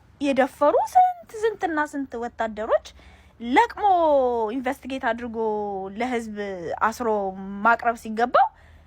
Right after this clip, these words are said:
«እንትና እንትን ለበሰ፣ እንትና እንትን ለበሰች» ብሎ ደግሞ ብሮ እላያችሁ ላይ ፒ አር ስተንት ነው እየሰራባችሁ ያለው ይሄ መንግስት። እየቀለደባችሁ ነው።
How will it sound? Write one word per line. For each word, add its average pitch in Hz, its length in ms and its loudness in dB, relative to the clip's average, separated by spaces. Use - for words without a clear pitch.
«እንትና 226 400 -2
እንትን 269 260 -2
ለበሰ፣ 294 420 0
እንትና 320 300 0
እንትን 240 260 -6
ለበሰች» 220 420 -8
ብሎ 240 200 -6
ደግሞ 330 220 2
ብሮ 214 140 -2
እላያችሁ 403 400 4
ላይ 359 140 4
ፒ - 180 -4
አር 311 180 6
ስተንት 269 380 -6
ነው 175 100 -14
እየሰራባችሁ 170 720 -14
ያለው 135 280 -12
ይሄ - 160 -16
መንግስት። 104 380 -20
እየቀለደባችሁ 220 920 -2
ነው። 571 100 -8